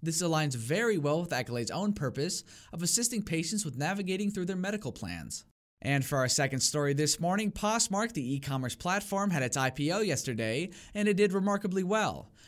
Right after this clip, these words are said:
The company priced its shares at forty-two dollars apiece, but ended the day with a value of over one hundred one dollars,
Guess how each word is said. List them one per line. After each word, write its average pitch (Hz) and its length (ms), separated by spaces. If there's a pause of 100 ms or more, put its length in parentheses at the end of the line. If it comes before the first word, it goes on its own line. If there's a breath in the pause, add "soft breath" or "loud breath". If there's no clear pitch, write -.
(140 loud breath)
The 156 100
company 135 280
priced 131 360
its 120 160
shares 160 320
at 139 80
forty-two 139 480
dollars 160 320
apiece, 139 480 (260 loud breath)
but 170 140
ended 208 280
the 175 120
day 151 180
with 185 140
a 139 40
value 139 480
of 143 80
over 135 220
one 123 180
hundred 196 380
one 107 220
dollars, 131 640